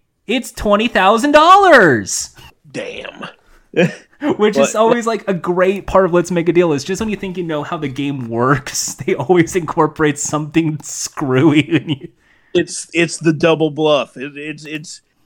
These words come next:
Speaker 2: and, and there, there's a temptation to draw a comparison between Let's Make a Deal and, say, like, Treasure Hunt. But Treasure Hunt,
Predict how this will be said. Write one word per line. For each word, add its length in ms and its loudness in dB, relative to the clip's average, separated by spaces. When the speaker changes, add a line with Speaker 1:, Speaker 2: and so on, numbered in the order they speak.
Speaker 2:
and, 240 -4
and 320 -8
there, 260 0
there's 420 -6
a 80 -6
temptation 640 -2
to 80 -8
draw 320 -2
a 60 -4
comparison 580 -8
between 680 -14
Let's 200 -2
Make 220 -4
a 20 -14
Deal 300 -4
and, 100 -10
say, 200 -12
like, 220 -12
Treasure 440 -4
Hunt. 340 -16
But 180 -2
Treasure 460 0
Hunt, 380 -6